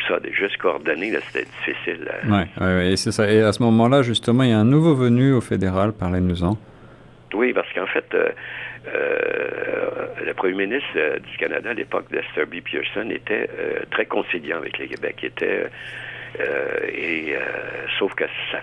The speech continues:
Speaker 1: fa-, en, en fatiguait plusieurs, hein, que finalement, par nous, on a eu la Caisse de dépôt, euh, ici, euh, on a eu la Régie des rentes, euh, contrairement au fédé-, toutes les autres provinces, euh, on, on laissait ça au fédéral, mais nous, euh, on a dit, ben, c'est parce que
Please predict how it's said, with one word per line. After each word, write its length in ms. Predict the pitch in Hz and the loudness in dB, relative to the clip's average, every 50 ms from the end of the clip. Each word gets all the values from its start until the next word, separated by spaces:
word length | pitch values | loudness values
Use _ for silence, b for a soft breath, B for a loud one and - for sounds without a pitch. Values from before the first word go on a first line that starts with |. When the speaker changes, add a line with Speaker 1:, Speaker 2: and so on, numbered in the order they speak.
| - - | -6 -6
Speaker 1:
fa-, 80 | 80 73 | -6 -6
en, 100 | 71 76 | -6 -6
en 80 | 80 | -6
fatiguait 460 | - - 90 - - 95 90 95 98 | -4 -4 -4 -4 -6 -4 -2 -2 -2
plusieurs, 400 | - - 85 76 78 78 73 65 - 76 | -2 -2 -4 -2 0 0 0 0 -2 -6
hein, 280 | 90 104 117 98 78 73 | -8 -8 -6 -6 -6 -6
que 100 | - - | -6 -8
finalement, 480 | - - - 71 71 71 80 87 92 92 - B B B B B B B B B B - - | -8 -6 -4 -4 -4 -4 -4 -4 -6 -6 -8 B B B B B B B B B B -8 -6
par 260 | - 78 78 76 76 | -4 -4 -2 -4 -4
nous, 160 | 80 87 104 92 | -4 -2 -2 -2
on 60 | 76 | 0
a 120 | 76 69 | 0 0
eu 40 | 73 | 0
la 180 | 78 80 78 - | 0 0 0 0
Caisse 240 | - 85 85 82 76 | -2 -2 -2 -2 0
de 80 | 76 | -2
dépôt, 520 | 73 - 78 - - - 110 113 117 107 90 | -2 -2 -4 -4 -2 0 0 0 0 0 0
euh, 220 | 78 76 73 71 - | 0 -2 -2 -4 -6
ici, 480 | - - - - - - 104 101 98 80 | -6 -8 -8 -6 -8 -8 -8 -6 -4 -2
euh, 80 | 76 69 71 67 - - - - - - - - - - | -2 -2 -2 -4 -6 -6 -8 -10 -10 -10 -10 -10 -10 -10
on 40 | - | -10
a 40 | 69 | -8
eu 100 | 78 76 | -6 -4
la 120 | 73 - | -4 -4
Régie 240 | - - 78 - 82 | -4 -2 -2 -4 -2
des 180 | 76 73 71 71 | -2 -4 -4 -2
rentes, 440 | 71 90 98 107 107 98 - - 82 | -2 -2 -4 -4 -6 -8 -6 -4 -4
euh, 120 | 80 71 B B B B B B B B B | -4 -4 B B B B B B B B B
contrairement 440 | - 71 71 - - 78 73 80 87 | -8 -6 -6 -4 -4 -2 -2 -2 -4
au 40 | 82 | -4
fédé-, 640 | - - 69 67 67 - - - - - 69 - - - - - - | -4 -4 -4 -4 -4 -4 -6 -6 -8 -8 -10 -12 -14 -18 -20 -10 -8
toutes 160 | - 107 - | -8 -4 -2
les 120 | 113 85 76 | -2 -2 -2
autres 180 | 76 85 - | -2 -4 -4
provinces, 400 | - 85 76 71 76 85 87 - - - - - - - - - - - - - | -2 -2 -2 -2 -2 -4 -6 -10 -14 -14 -16 -16 -16 -16 -14 -12 -12 -8 -8 -6
euh, 60 | 62 - - - - B B B B B B B B B - | -6 -6 -8 -10 -10 B B B B B B B B B -8
on, 160 | 78 65 62 - - - | -8 -8 -8 -8 -6 -6
on 40 | 71 | -4
laissait 260 | 69 71 - - 73 - | -4 -4 -4 -6 -4 -4
ça 60 | - 82 | -2 -2
au 20 | - | -2
fédéral, 440 | - 73 69 64 62 85 92 101 92 | -2 -4 -4 -4 -4 -4 -4 -4 -6
mais 100 | 82 78 | -10 -12
nous, 280 | 73 82 95 90 82 73 | -10 -10 -10 -8 -8 -8
euh, 80 | 69 - - | -8 -8 -10
on 100 | - - | -12 -12
a 40 | - 64 - - | -14 -14 -14 -12
dit, 100 | 71 76 | -12 -8
ben, 120 | - - - 57 - 62 - 58 62 - - - - | -8 -6 -6 -6 -8 -10 -12 -12 -12 -12 -10 -8 -10
c'est 80 | - - | -8 -8
parce 160 | - - - - | -8 -10 -8 -8
que 100 | - | -10